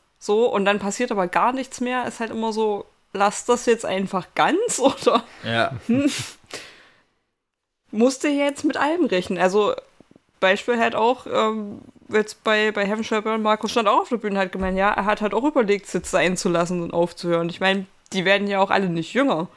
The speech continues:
Speaker 2: Nö.
Speaker 1: Und bei ihm kam ja noch dazu, so gerade im Krankenhaus arbeiten jetzt zur Zeit, der lebt wahrscheinlich auch auf Arbeit. Wir haben uns eh schon gewundert, wie er das gemacht hat, so an dem Abend. Und, äh,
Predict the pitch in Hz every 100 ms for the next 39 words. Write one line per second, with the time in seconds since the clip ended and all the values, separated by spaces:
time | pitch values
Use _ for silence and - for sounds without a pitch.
0 | - _ 156 127 - - _ _ _ _
1 | _ - 196 202 202 - - 202 180 208
2 | 226 226 220 214 202 214 - 226 226 226
3 | - 208 208 214 - - - - - 202
4 | 208 220 208 214 208 220 220 220 214 214
5 | 220 220 220 - 220 - 214 214 - 208
6 | 208 277 - 196 185 202 180 170 180 180
7 | 175 - 170 185 190 196 185 180 220 214
8 | 180 175 185 180 180 175 - - 175 175
9 | - 214 214 - 214 208 214 208 214 202
10 | 233 254 - 180 190 202 226 262 - -
11 | _ _ _ _ _ _ - 202 196